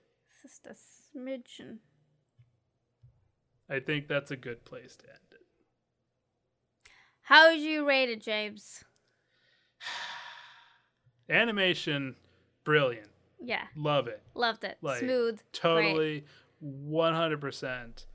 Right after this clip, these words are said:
Speaker 2: They're very creative in so many different ways. I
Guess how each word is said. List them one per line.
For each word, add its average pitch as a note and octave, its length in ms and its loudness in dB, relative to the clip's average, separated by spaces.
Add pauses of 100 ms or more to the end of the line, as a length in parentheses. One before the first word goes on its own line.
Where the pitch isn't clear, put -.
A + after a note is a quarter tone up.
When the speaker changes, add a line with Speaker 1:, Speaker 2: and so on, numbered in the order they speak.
(360)
Speaker 2:
They're C3+ 400 2
very E3 480 2
creative C#3 1000 -4
in B2+ 360 -6
so D#3+ 400 -4
many D3+ 200 -4
different C3+ 400 -10
ways. A2 560 -18 (640)
I A2+ 480 -10